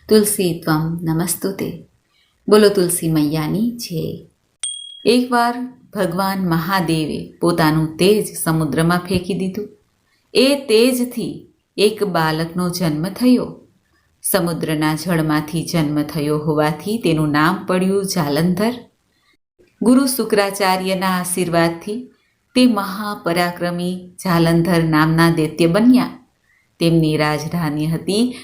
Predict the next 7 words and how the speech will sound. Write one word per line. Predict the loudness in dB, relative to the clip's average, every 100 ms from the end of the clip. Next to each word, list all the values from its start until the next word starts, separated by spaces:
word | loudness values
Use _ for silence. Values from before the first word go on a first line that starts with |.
| -8 0 2
જાલંધર | 4 4 2 0 0 0 0
નગરી. | -2 -2 -2 -6 -14 _ _ _ _ _ 2
દૈત્યરાજ | 2 2 0 2 2 0 -2
કાલનેમીની | 0 0 0 -2 -2 -2 -4 -2
કન્યા | -2 -2 -2 -4 -8 -14 _ -4
વૃંદા | 2 4 4 2 -2
હતા, | -6 -6 -8